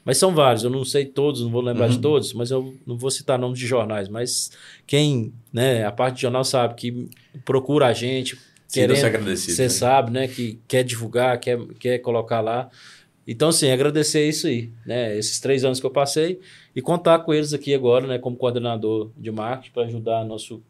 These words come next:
Speaker 1: coordenador geral aí a fazer esse evento também. Então, é isso aí que eu queria deixar de, de agradecimento.
Speaker 2: Maravilha.
Speaker 1: Amém.
Speaker 2: Falou bonito demais. Já,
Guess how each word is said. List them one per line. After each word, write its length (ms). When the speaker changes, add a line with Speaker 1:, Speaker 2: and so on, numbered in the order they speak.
Speaker 1:
coordenador 460
geral 300
aí 100
a 60
fazer 240
esse 160
evento 340
também. 300
Então, 280
é 120
isso 240
aí 40
que 60
eu 80
queria 380
deixar 320
de, 360
de 80
agradecimento. 640
Speaker 2:
Maravilha. 720
Speaker 1:
Amém. 420
Speaker 2:
Falou 240
bonito 400
demais. 340
Já, 400